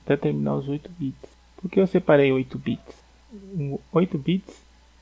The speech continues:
é também chamado de byte, é um conjunto de bits, conjunto que geralmente é utilizado para transmissão de dados, né? Que é também chamado de word ou palavra. Eu vou, bom,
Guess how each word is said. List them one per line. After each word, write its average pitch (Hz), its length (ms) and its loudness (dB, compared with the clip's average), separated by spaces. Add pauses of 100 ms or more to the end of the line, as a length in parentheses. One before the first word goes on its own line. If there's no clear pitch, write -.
(200)
é 156 80 4
também 151 340 0
chamado 151 460 0
de 156 100 -4
byte, 147 680 2
é 151 100 -2
um 143 100 -2
conjunto 175 560 -2
de 165 80 -6
bits, 135 580 -6
conjunto 139 520 -6
que 151 120 -12
geralmente 139 500 -2
é 143 40 0
utilizado 139 720 -2 (340)
para 135 160 2
transmissão 147 720 -2
de 170 120 -4
dados, 156 480 4
né? 160 220 -2 (460)
Que 165 100 -6
é 143 60 0
também 139 300 -2
chamado 131 440 0
de 170 140 -2
word 143 520 4
ou 131 120 -2
palavra. 143 720 2 (920)
Eu 135 100 -4
vou, 131 340 -4 (280)
bom, 147 200 -2